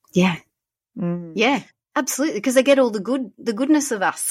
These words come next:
Speaker 1: <laughs> 'cause
Speaker 2: Yeah,
Speaker 1: we're feeling
Speaker 2: so
Speaker 1: good. <laughs>
Speaker 2: Yes, exactly. And so I feel like that's a, a, a really important part of protecting that gap,
Speaker 1: Mm-hmm.
Speaker 2: remembering why and remembering that bigger purpose.
Speaker 1: Yeah. Yeah.
Speaker 2: Yeah.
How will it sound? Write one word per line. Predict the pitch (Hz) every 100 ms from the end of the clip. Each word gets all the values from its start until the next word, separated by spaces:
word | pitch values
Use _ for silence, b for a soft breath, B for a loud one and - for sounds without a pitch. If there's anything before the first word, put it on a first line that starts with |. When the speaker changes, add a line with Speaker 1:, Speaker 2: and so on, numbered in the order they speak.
| -
Speaker 1:
<laughs> | -
'cause | 269 339
Speaker 2:
Yeah, | 269 294 294 240
Speaker 1:
we're | 254
feeling | - 269 311 254
Speaker 2:
so | 226
Speaker 1:
good. | 180 202 202
<laughs> | 262 285
Speaker 2:
Yes, | 269 285 453 508 539 453 262
exactly. | 330 - - 427 508 - 494 330
And | 277 359
so | 339
I | 349
feel | 349 427
like | 370
that's | 277 285 254
a, | 233 202
a, | 202 208 _ -
a | 208
really | 208 214 208
important | 196 190 185 165
part | 180 180
of | -
protecting | 180 - - - 170
that | 139 -
gap, | 262 214 -
Speaker 1:
Mm-hmm. |
Speaker 2:
remembering | 196 196 208 170 160 190 185 - b b
why | 196 190 196 190 202 277 453
and | 180
remembering | 180 175 175 180 180 175 165 170
that | 170 -
bigger | 175 170 165 156 123 -
purpose. | 165 160 - - - - -
Speaker 1:
Yeah. | 156 151 147 - _ _ -
Yeah. | 135 -
Speaker 2:
Yeah. | 170 165 160